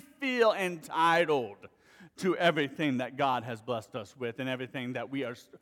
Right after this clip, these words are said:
all that we, of which we are now stewards. Jesus is fulfilling Scripture.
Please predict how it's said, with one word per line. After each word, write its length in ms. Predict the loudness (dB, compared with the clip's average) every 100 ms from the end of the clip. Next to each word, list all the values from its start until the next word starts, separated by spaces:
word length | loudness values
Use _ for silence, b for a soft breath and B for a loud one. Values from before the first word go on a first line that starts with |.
| B 0
all 240 | 4 4
that 200 | 2 0
we, 100 | -2
of 220 | 2 0 -2
which 220 | -8 -8
we 220 | -10 -4
are 160 | -2 0
now 240 | -2 -4
stewards. 960 | -8 -16 -8 -6 -6 -12 -14 -20 -20 _ _ _ _ _ _ _ _ _ _ _ _ _ _ _ _ _ _ _ _ _ _ _ _ _ _ _ _ _ _ _ _
Jesus 380 | -10 -8 -10 -16
is 100 | -20
fulfilling 380 | _ -14 -12 -12
Scripture. 400 | -14 -18 -18